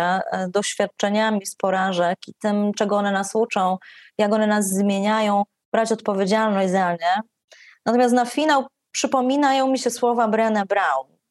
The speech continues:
która uczyła i uczy nas, myślę, że jest doskonałą nauczycielką takiego stwierd-, takiego, takiej postawy, którą ona nazywa wor-, vulnerability, czyli właśnie tej odwagi do bycia słabym, ja to tak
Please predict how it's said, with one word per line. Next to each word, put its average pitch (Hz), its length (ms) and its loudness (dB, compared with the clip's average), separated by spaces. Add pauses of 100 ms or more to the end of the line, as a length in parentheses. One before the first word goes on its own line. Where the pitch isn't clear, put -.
(600)
która 233 420 2
uczyła 262 640 2
i 240 160 -4
uczy 254 300 -2
nas, 226 280 0
myślę, 226 220 -4
że 226 80 0
jest 208 120 -4
doskonałą 240 640 2
nauczycielką 226 760 -2
takiego 208 540 0
stwierd-, 208 400 -6
takiego, 196 600 0 (360)
takiej 220 260 -2
postawy, 226 640 0
którą 226 260 0
ona 220 160 0
nazywa 208 380 0
wor-, 214 400 0 (100)
vulnerability, 208 960 -2 (600)
czyli 202 240 0
właśnie 208 340 -2
tej 202 160 -2
odwagi 196 840 0 (420)
do 214 180 2
bycia 240 320 0
słabym, 196 480 0
ja 185 100 -2
to 196 120 -6
tak 190 160 -10